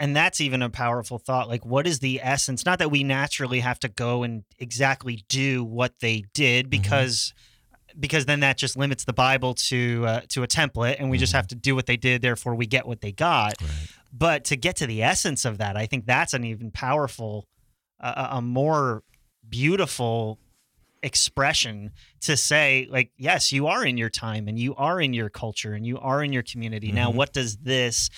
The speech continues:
Speaker 1: look like in those settings? And I think that's a piece that maybe people are missing out on.
Speaker 2: Yeah, yeah, totally. And, and I'll kind of put my cards out on the table, you know, in my learning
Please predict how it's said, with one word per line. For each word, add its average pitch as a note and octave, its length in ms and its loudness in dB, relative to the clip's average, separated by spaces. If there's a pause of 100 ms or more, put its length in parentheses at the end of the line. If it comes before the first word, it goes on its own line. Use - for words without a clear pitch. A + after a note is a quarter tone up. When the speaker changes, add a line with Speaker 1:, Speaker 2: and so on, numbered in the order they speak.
(140)
Speaker 1:
look C3+ 220 0
like B2+ 260 0
in F3+ 300 -4
those G#2+ 280 2
settings? G#2 640 -4
And A#2+ 100 -4
I B2+ 60 0
think C3+ 200 -2 (120)
that's C3+ 240 2
a - 40 -10
piece - 260 -4
that A#2+ 100 -6
maybe A#2+ 220 0
people A2+ 280 -6
are G2 60 -12
missing G2+ 320 -8
out A2+ 180 -2
on. F#2 360 -14
Speaker 2:
Yeah, D#2+ 260 -6 (180)
yeah, D#2 280 -2
totally. C#2+ 600 -4 (420)
And, F2+ 200 -2
and G2+ 180 0
I'll G#2+ 220 0
kind G2 220 0
of E2+ 100 0 (120)
put - 180 0
my F2+ 180 2
cards F2+ 300 -2
out E2 180 0
on D#2+ 80 -2
the D2+ 80 -2
table, D#2+ 720 -2
you E2 240 -4
know, D#2 100 -2
in D#2+ 200 -2
my F2+ 520 0 (480)
learning F#2 760 0